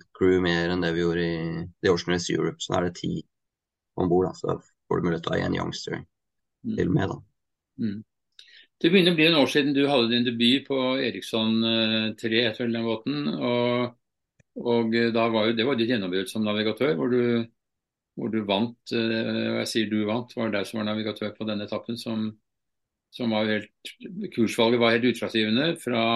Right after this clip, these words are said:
Speaker 2: Kina til, eh, Brasil, veldig langt etappe. Der var dere ganske modige og valgte et litt annet, en litt annen kurs, og tjente på det. Det var liksom ditt store gjennombrudd, og siden det så har du jo vært en ettertraktet, eh, navigatør.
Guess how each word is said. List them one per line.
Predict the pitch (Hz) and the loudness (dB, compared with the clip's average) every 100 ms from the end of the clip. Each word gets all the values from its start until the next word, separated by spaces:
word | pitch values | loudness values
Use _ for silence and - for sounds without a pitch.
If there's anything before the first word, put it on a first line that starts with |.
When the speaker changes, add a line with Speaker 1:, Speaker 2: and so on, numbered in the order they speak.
| 117 117 - _ _ _ _ | 2 0 -6 _ _ _ _
Speaker 2:
Kina | - 110 110 113 | -2 0 0 0
til, | 117 107 107 110 | -2 -2 -2 0
eh, | 110 110 107 | 0 0 0
Brasil, | 107 113 - 135 | 0 0 2 0
veldig | 135 113 107 | 2 0 0
langt | 104 107 | -2 -4
etappe. | 117 104 - 151 143 - - 180 185 - | -2 -4 -4 -8 -8 -10 -12 -14 -14 -12
Der | 131 120 117 110 127 | -6 -4 -4 -6 -8
var | 117 | -4
dere | 113 110 | -2 -4
ganske | 107 - 120 110 | -8 -8 -6 -6
modige | 113 131 127 101 107 | -8 -8 -6 -4 -4
og | 107 | -2
valgte | 104 - | -4 -4
et | 110 | -10
litt | 104 | -8
annet, | 101 98 - - _ _ _ _ _ _ _ _ | -8 -10 -14 -20 _ _ _ _ _ _ _ _
en | 175 | -4
litt | 113 110 | -2 0
annen | 110 107 | -2 0
kurs, | 143 160 139 | -2 0 2
og | 127 | 2
tjente | 123 113 - | 2 -2 0
på | 113 | 0
det. | 135 | 2
Det | 123 | 0
var | 117 117 | 0 0
liksom | 107 120 | -2 -2
ditt | 110 | -4
store | - 113 110 | -2 2 4
gjennombrudd, | 107 92 113 147 160 | 2 2 -2 -2 -2
og | 123 123 | 0 0
siden | - 113 98 | 0 -2 0
det | 101 98 | -4 -4
så | 113 | -4
har | 98 | -2
du | 98 | -2
jo | 95 | -2
vært | 95 - | -4 -6
en | 104 | -6
ettertraktet, | 110 - - 95 - 104 - | -6 -6 -10 -8 -8 -8 -6
eh, | 110 107 | -4 -4
navigatør. | 107 107 110 117 123 | -4 -4 -2 -2 -2